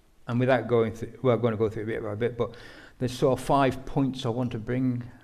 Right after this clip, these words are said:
out quickly on this. I've been told I've gotta be quick, so I'm going to be quick. First one's adoration, second one's consecration, third one's supplication, fourth one intercession,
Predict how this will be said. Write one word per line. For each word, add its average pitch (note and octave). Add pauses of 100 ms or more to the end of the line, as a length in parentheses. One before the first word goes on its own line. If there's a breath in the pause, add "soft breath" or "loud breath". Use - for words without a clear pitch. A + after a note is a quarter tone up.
(440)
out C3+
quickly D3
on B2+
this. - (580 loud breath)
I've A2+
been A2+
told A#2+
I've A#2
gotta A#2+
be A2+
quick, B2+
so B2
I'm A2+
going A#2
to A2
be G#2+
quick. B2 (340)
First D#3+
one's D3
adoration, D3
second D3+
one's C#3+
consecration, C#3+ (300 loud breath)
third D#3
one's C#3+
supplication, C3+
fourth D#3
one C#3
intercession, C3